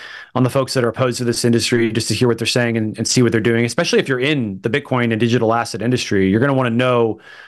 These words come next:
who your opponents are. And, uh, you know, the, the sort of analogy about playing chess is really, uh, a good one here. I think it stands. You certainly wanna be aware of what Elizabeth Warren is trying to do. And currently, she is trying to pass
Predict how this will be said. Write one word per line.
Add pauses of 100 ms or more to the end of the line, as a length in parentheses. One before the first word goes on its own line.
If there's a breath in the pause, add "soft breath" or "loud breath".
(100 loud breath)
who
your
opponents
are. (260 soft breath)
And,
uh,
you
know,
the,
the
sort
of
analogy
about
playing
chess
is
really,
uh,
a
good
one
here.
I
think
it
stands. (280 loud breath)
You
certainly
wanna
be
aware
of
what
Elizabeth
Warren
is
trying
to
do. (180 loud breath)
And
currently,
she
is
trying
to
pass